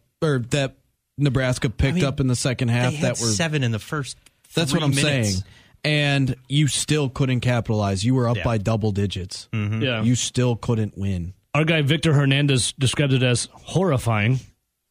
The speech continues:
Speaker 3: Nine final missed shots in the five minutes and didn't make free throws until the final ten seconds.
Speaker 1: Well,
Speaker 2: I mean, it was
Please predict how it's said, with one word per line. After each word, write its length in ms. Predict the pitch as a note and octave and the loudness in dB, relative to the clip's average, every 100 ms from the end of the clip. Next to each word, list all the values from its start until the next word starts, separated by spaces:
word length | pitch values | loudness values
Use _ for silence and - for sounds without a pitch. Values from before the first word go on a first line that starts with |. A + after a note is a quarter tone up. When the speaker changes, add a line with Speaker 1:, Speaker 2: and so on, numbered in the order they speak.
| _ _ _ - | _ _ _ -6
Speaker 3:
Nine 420 | A2 C#3+ E3 F#3+ | 0 2 2 2
final 340 | F#3 D#3 D#3+ D#3 | 2 2 2 4
missed 220 | D3+ D3 | 2 2
shots 320 | D3 C3+ C3 | 0 0 0
in 60 | C#3 | 0
the 100 | B2 | 0
five 340 | - B2+ B2+ | 0 0 2
minutes 420 | B2 B2+ A#2+ - | 2 2 0 -2
and 200 | - B2+ | -2 0
didn't 200 | A#2 C#3 | 2 2
make 160 | C3 B2+ | 2 0
free 180 | - C#3 | 0 0
throws 220 | C3 A#2+ | 2 0
until 180 | A2 B2 | 0 0
the 100 | A2+ | 0
final 280 | A#2 A#2 G#2+ | 0 0 0
ten 200 | A#2 A2 | -2 -2
seconds. 500 | A2 G#2 F#2+ - - _ | -4 -8 -10 -14 -18 _
Speaker 1:
Well, 160 | A#3+ B3+ - F#3+ _ | -4 -4 -8 -18 _
Speaker 2:
I 40 | C3+ | -10
mean, 220 | G#2 G2 | -8 -6
it 120 | G2+ | -8
was 300 | G2 F#2+ E2+ | -8 -10 -12